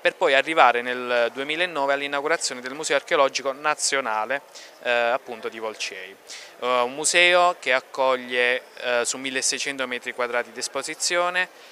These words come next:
reperti che vanno dal terzo millennio avanti Cristo fino al primo secolo dopo Cristo,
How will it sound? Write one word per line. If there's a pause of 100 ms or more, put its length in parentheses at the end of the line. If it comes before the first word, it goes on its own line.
(140)
reperti
che
vanno
dal
terzo
millennio
avanti
Cristo
fino
al
primo
secolo
dopo
Cristo,